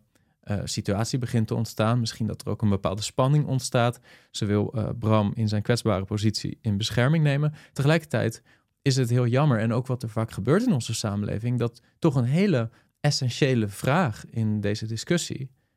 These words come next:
hierdoor niet beantwoord wordt, onbeantwoord blijft. En dat onder het mom van, "Dit begint beledigend te worden, dit begint mij pijn te doen, dit begint mij te kwetsen." Maar het lastige is dat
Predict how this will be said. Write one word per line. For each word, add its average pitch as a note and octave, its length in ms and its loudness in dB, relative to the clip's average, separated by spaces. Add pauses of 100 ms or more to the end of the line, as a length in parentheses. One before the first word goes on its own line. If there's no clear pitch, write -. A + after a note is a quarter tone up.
hierdoor B2 400 4
niet A#2+ 160 2
beantwoord A#2 540 0
wordt, - 340 -4 (100)
onbeantwoord A#2+ 680 2
blijft. - 460 -2 (560)
En A#2 400 2
dat D3 300 2
onder B2 240 0
het G#2 80 -2
mom C3 280 4
van, G#2+ 380 -2 (380)
"Dit A#2 300 -2
begint A#2 320 -2
beledigend A2+ 500 0
te - 100 -8
worden, G#2+ 240 -4
dit A#2+ 140 -4
begint A#2 360 -2
mij G#2+ 380 -2 (100)
pijn C#3 200 0
te C3+ 120 -4
doen, G2+ 160 -2
dit A#2 140 -4
begint A#2+ 260 -2
mij G#2+ 140 -2
te - 160 -4
kwetsen." - 540 -2 (400)
Maar B2+ 120 0
het B2 80 0
lastige D#3+ 380 0
is C3+ 200 -4
dat - 180 -6